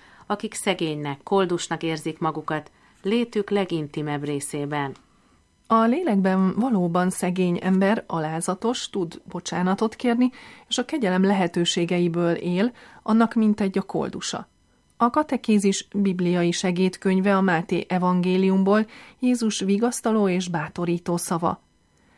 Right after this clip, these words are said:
Speaker 2: „Gyertek hozzám minnyájan, akik elfáradtatok, s akik terhet hordoztok, én megkönnyítlek titeket.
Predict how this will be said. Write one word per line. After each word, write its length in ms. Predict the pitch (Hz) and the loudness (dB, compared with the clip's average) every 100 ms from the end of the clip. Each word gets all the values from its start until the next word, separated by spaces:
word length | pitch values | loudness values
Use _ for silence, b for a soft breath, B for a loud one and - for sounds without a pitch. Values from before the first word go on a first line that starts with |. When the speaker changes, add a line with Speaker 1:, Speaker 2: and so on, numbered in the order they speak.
| b | b
Speaker 2:
„Gyertek 480 | 190 196 196 170 170 | 0 2 2 -2 -4
hozzám 400 | 180 170 165 160 | -2 -2 0 0
minnyájan, 580 | 175 190 196 202 220 240 | 2 4 4 4 4 4
akik 280 | 185 156 - | 0 -6 -4
elfáradtatok, 960 | 165 - 165 170 180 - 202 240 240 B B B | -4 -2 0 0 -2 -4 -4 -2 -4 B B B
s 100 | - | -8
akik 400 | 247 247 220 - | -4 -2 -4 -4
terhet 460 | - 185 170 165 - | -2 0 0 -2 -4
hordoztok, 680 | 202 196 180 175 - 170 - _ _ _ | -2 0 0 -2 -4 -6 -8 _ _ _
én 220 | 247 254 | 0 2
megkönnyítlek 880 | 247 190 - 170 160 160 - 170 - | 2 0 -4 -4 -2 -4 -4 -4 -4
titeket. 580 | 175 175 165 175 - | -8 -6 -4 -4 -6